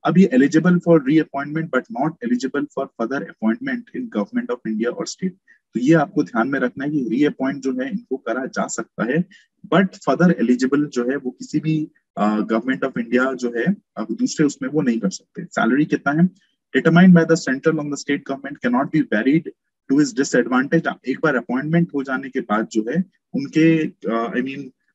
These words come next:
उनके disadvantage में जो है, ये सैलरी और ये सब नहीं जाएगा। functions बहुत basic basic है, इसमें कुछ ऐसा है नहीं। Inquire into any violation of human rights, suo motu, ठीक है ना? To visit jails and detention places, to review the constitutional and other legal safeguards, study treaties and other international instruments, so that कि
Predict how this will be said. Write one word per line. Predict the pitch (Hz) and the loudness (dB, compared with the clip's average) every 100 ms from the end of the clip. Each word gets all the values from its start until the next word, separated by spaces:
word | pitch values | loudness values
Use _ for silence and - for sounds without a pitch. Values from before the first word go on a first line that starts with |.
| - | -8
उनके | 151 160 | -2 0
disadvantage | 139 156 175 165 170 170 160 151 | 0 2 2 4 2 4 2 -2
में | 151 | -4
जो | 143 143 | -4 -2
है, | 175 185 | -4 -2
ये | 131 | -4
सैलरी | - 110 127 139 | -2 -4 0 0
और | 127 | 2
ये | 120 | 0
सब | 131 117 | -4 -4
नहीं | 104 | -4
जाएगा। | 92 92 - | -4 -8 -14
functions | _ _ 135 143 170 170 | _ _ -10 -2 2 2
बहुत | 190 156 | 2 0
basic | 123 - 143 | -2 -2 -4
basic | 139 - 143 | -4 -6 -10
है, | 143 | -10
इसमें | 123 127 | -10 -12
कुछ | 127 | -8
ऐसा | 127 127 117 | -8 -6 -8
है | 120 | -10
नहीं। | 139 - - _ _ - 131 | -14 -20 -20 _ _ -6 -2
Inquire | 135 151 156 | 2 2 2
into | 160 156 151 | 0 -2 -2
any | 127 151 | -2 -2
violation | 131 113 127 - | 2 2 2 -2
of | 143 - | -8 -6
human | 127 135 | -6 -4
rights, | 127 127 - - _ - | -2 -2 -4 -20 _ -4
suo | - 151 147 | 4 4 4
motu, | 143 147 160 165 - | 0 -2 -6 -10 -6
ठीक | 131 | -4
है | 135 | -2
ना? | 143 | -2
To | 135 127 | 0 2
visit | 135 135 | 2 0
jails | 117 127 131 | 2 2 2
and | 135 | -4
detention | 117 101 123 135 | -4 -4 -8 -8
places, | 98 131 123 131 - _ _ _ 131 | -4 -4 -2 -6 -8 _ _ _ 2
to | |
review | 127 139 160 | 4 6 6
the | 151 - | 4 0
constitutional | 135 - 143 135 143 - 139 | -4 -2 -4 -4 -6 -6 -4
and | 127 | -2
other | 113 135 | 0 0
legal | 127 127 | 2 2
safeguards, | 127 127 120 123 123 | 2 -2 -2 -6 -2
study | 123 120 127 | -2 0 0
treaties | 123 113 127 120 | -2 -4 -6 -4
and | 113 | -4
other | 120 | -4
international | 120 110 113 117 - 120 | -6 -6 -4 -4 -6 -16
instruments, | - 131 135 - | -10 -6 -6 -6
so | 120 | -4
that | 110 - | -4 0
कि | 170 | 0